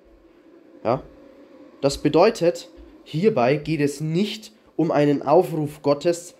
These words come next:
Ungläubige zu töten. Und hierbei geht es auch nicht darum, dass die Bibel oder irgendein Prophet dies fordert.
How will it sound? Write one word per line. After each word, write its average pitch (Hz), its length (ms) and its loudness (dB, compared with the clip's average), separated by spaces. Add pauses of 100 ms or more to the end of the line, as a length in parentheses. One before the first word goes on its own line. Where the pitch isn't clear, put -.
Ungläubige 147 600 2
zu 127 140 -10
töten. - 380 -4 (440)
Und 156 140 0
hierbei 160 340 2
geht 139 200 0
es 127 180 -6
auch 160 240 2
nicht 208 400 -8 (480)
darum, 180 460 4 (200)
dass 147 200 -6
die 156 100 -8
Bibel 156 480 -4
oder 139 240 0
irgendein 165 420 0
Prophet 156 760 -4
dies 151 240 -8
fordert. - 540 0